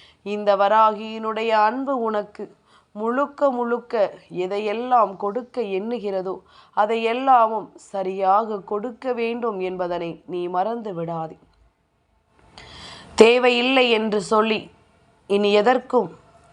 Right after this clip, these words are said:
நீ கலங்காதே. அத்தனையிலும் உனக்கான தேவைகளும் உனக்கான உண்மைகளும் மறைந்து கிடக்கிறது. சுற்றி இருந்து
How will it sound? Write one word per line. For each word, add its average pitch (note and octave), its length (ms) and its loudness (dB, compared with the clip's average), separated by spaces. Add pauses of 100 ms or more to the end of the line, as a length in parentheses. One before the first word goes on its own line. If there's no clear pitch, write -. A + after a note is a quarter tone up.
நீ F#3+ 220 2
கலங்காதே. G#3 680 2 (840)
அத்தனையிலும் A#3 840 2 (320)
உனக்கான G#3 680 2
தேவைகளும் G#3+ 680 0 (260)
உனக்கான G3+ 680 2
உண்மைகளும் G#3 600 0
மறைந்து A3+ 400 2
கிடக்கிறது. F#3+ 600 -4 (720)
சுற்றி B3+ 440 0
இருந்து C#4+ 360 4